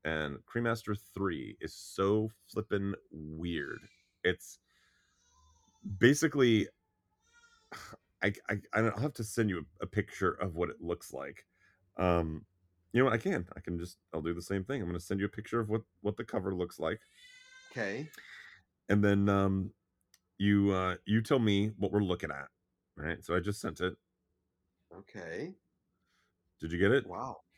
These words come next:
Speaker 2: Yeah, I'm looking at it now.
Speaker 1: Okay, what is,
Speaker 2: Um,
Speaker 1: what are we looking at?
Speaker 2: I wanna articulately describe this to our listeners. I'm seeing a, um,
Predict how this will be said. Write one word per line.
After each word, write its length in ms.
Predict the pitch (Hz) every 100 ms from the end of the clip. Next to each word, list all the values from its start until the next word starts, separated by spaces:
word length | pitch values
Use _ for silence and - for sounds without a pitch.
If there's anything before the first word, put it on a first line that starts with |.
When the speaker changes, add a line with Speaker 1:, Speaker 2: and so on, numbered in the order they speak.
| _ -
Speaker 2:
Yeah, 260 | 107 147
I'm 200 | 180 110
looking 220 | 139 170 147
at 100 | 135
it 100 | 127
now. 340 | 143 113 - _ _ _ _ _ _ _ _ _
Speaker 1:
Okay, 220 | 98 101
what 200 | 87 101
is, 120 | 110 120
Speaker 2:
Um, 140 | 113
Speaker 1:
what 120 | 104
are 40 | 110
we 80 |
looking 280 | 107 98 80
at? 140 | - - _ _ _ _ -
Speaker 2:
I 140 | 123
wanna 380 | 127 135 160 151 - - _ _ -
articulately 560 | 123 - 170 160 135
describe 520 | 123 117 - 151 143 147
this 180 | 117 -
to 80 | 123
our 140 | 107
listeners. 680 | 107 147 120 101 92 98 - _ _ _ -
I'm 160 | 123
seeing 460 | 117 - 160 156 165
a, 220 | 135 131 123
um, 300 | 107 104